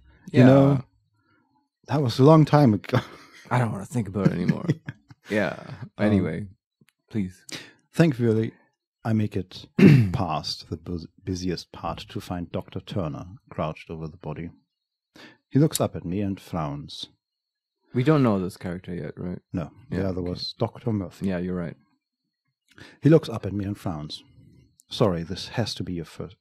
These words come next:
Speaker 1: sorry, this has to be your first case, Kira." "Yeah. It's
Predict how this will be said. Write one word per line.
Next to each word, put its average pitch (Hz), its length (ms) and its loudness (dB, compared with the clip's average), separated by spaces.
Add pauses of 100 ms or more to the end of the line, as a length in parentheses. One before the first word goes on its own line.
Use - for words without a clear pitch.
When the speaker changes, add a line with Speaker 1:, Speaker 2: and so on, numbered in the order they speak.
Speaker 1:
sorry, 113 260 2
this 101 200 -2
has 82 160 -12
to - 80 -18
be 87 100 -10
your 80 100 -8
first - 300 -12
case, 82 320 -10
Kira." 82 300 -12 (880)
"Yeah. 58 220 -4 (920)
It's - 280 -4